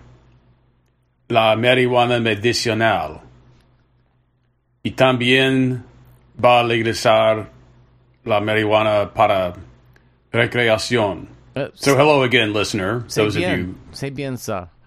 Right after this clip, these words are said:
Speaker 1: Mexico just put out framework to, uh, legalize medical marijuana, which means it can be researched.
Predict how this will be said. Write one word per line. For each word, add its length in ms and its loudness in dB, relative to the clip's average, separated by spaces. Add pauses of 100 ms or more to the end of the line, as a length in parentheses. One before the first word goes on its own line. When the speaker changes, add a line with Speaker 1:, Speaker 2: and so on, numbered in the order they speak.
(580)
Speaker 1:
Mexico 600 2
just 340 -4
put 100 2
out 240 4
framework 640 2
to, 540 -4
uh, 460 -2 (580)
legalize 1040 0 (1500)
medical 480 2
marijuana, 640 0
which 200 -8
means 280 0
it 100 -8
can 120 -4
be 140 -6
researched. 840 -4